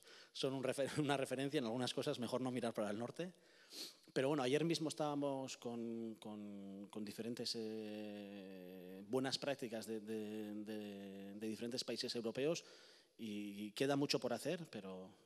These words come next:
pero creo que, que hay muchos, mm, que estamos interesados, eh, afectados, o sociedad, empresas, desarrolladores, que, que queremos que, que el concepto de juego responsable se, se, sea una realidad. Gracias.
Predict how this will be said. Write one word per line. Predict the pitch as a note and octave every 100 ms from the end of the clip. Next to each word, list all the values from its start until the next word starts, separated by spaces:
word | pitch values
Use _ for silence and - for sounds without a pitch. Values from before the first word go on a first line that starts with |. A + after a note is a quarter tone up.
| -
pero | G2 F#2+
creo | A2 A2
que, | G#2+ G2+
que | -
hay | A2
muchos, | A2+ A#2+ A#2 - -
mm, | A#2 G#2+ G#2+ G#2+
que | G2+ A2+
estamos | - B2 B2
interesados, | B2 A2 G#2+ G#2 A#2+ A2 G2 - F#2
eh, | F2+ G2 G2 F#2+ F#2+ F#2 - - -
afectados, | G#2 A2 - C#3 D3 C#3+ C#3+ C#3+
o | B2 A2
sociedad, | G#2+ A2 G#2+ A#2 C3 C3+ -
empresas, | A2 G2+ C3 C3 - C3+ C3 - G#2+
desarrolladores, | G#2 A2 G2+ G2+ G#2+ A#2+ C#3 -
que, | A2 G2+ F#2+
que | G#2+
queremos | G2+ G2 A2 -
que, | G#2 G2+ G2 F#2 - - - _ - -
que | B2+
el |
concepto | C3 B2 C#3 D#3
de |
juego | C3 D3 C#3
responsable | B2 B2+ A#2 B2+ C3
se, | - A2+ G#2
se, | A#2
sea | - G#2+
una | G#2+
realidad. | F2+ E2+ E2 D#2+ - _ _ -
Gracias. | G#2+ - -